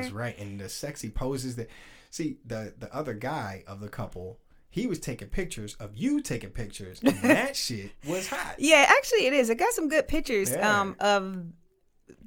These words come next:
Speaker 2: the picture. So I was taking a picture, in one of the pictures, actually, I posted last week on,
Speaker 1: Mm-hmm. In
Speaker 2: uh,
Speaker 1: the story.
Speaker 2: Hump Day
Speaker 1: Yeah.
Speaker 2: in the story. So if you go back to our story from
Speaker 1: It's
Speaker 2: last
Speaker 1: gone.
Speaker 2: week. Oh.
Speaker 1: It's gone.
Speaker 2: Oh, never mind.
Speaker 1: <laughs>
Speaker 2: So, uh, never mind.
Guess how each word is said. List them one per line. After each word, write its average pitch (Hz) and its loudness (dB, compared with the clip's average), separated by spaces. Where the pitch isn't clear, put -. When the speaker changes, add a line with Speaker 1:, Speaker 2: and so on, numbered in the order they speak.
Speaker 2:
the 208 6
picture. 294 2
So - 2
I 269 6
was 359 0
taking 262 2
a 214 -2
picture, - -4
in 233 2
one 330 4
of 254 0
the 208 -2
pictures, 180 -2
actually, 175 2
I 180 2
posted 180 -2
last 165 2
week 180 -2
on, 165 -4
Speaker 1:
Mm-hmm. - -6
In - -2
Speaker 2:
uh, 170 2
Speaker 1:
the 123 0
story. 277 8
Speaker 2:
Hump 120 4
Day 170 2
Speaker 1:
Yeah. 220 -4
Speaker 2:
in 226 6
the 233 4
story. 214 4
So 202 -2
if 196 -8
you 220 -6
go 269 6
back 269 4
to - 0
our 220 4
story 214 2
from 196 -6
Speaker 1:
It's 180 0
Speaker 2:
last 185 6
Speaker 1:
gone. 110 0
Speaker 2:
week. 104 -8
Oh. 202 10
Speaker 1:
It's - -20
gone. 123 -10
Speaker 2:
Oh, 220 10
never 180 2
mind. 185 4
Speaker 1:
<laughs> 131 -4
Speaker 2:
So, 247 8
uh, 233 10
never 170 0
mind. 233 4